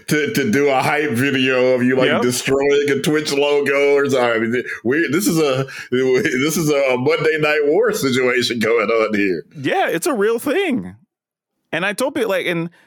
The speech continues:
Speaker 2: and this is why I'm saying it's an "I told you so," 'cause people are like, "Oh, no, that would never happen." And nobody's gonna, I was like, "No, it didn't happen before because the other two players weren't serious."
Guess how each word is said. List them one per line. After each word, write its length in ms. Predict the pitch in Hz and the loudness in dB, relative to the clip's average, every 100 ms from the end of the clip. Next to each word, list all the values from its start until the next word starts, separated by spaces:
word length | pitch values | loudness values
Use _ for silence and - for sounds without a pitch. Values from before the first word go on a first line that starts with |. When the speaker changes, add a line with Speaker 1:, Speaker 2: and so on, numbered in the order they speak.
| _ | _
Speaker 2:
and 200 | - 170 | -4 -2
this 140 | 220 302 | -2 -2
is 80 | |
why 160 | 254 226 | -2 -2
I'm 80 | 202 | -2
saying 200 | 214 196 | -2 -4
it's 120 | 180 | -4
an 60 | 170 | -4
"I 100 | 151 | -4
told 300 | 185 220 175 | -2 -2 -2
you 60 | |
so," 120 | 135 | -4
'cause 140 | 131 113 | -4 -6
people 240 | 214 208 | -6 -2
are 40 | 175 | -2
like, 140 | 143 | -2
"Oh, 200 | - 156 | -2 -2
no, 240 | 143 139 135 | 0 -2 0
that 160 | 170 | -2
would 100 | 165 | -2
never 220 | 139 123 | -4 -4
happen." 300 | 117 113 117 | -2 -2 -4
And 180 | 127 127 | -6 -4
nobody's 280 | 147 175 156 | -4 -4 -4
gonna, 140 | 156 | -4
I 80 | - | -4
was 120 | 143 | -4
like, 180 | 156 147 | -2 0
"No, 360 | 139 185 185 123 | 0 0 0 -2
it 140 | 131 143 | -4 -2
didn't 180 | 226 220 | -2 -2
happen 180 | 185 | -2
before 280 | 160 151 185 | -4 -4 -2
because 280 | 151 156 139 | -2 -4 -4
the 120 | 123 | -4
other 200 | 143 175 | -4 -4
two 220 | 160 160 | -2 -4
players 380 | 135 156 139 113 | -2 -2 -2 -2
weren't 240 | 123 120 - | -4 -6 -6
serious." 580 | 131 113 85 - - | -4 -2 -4 -10 -20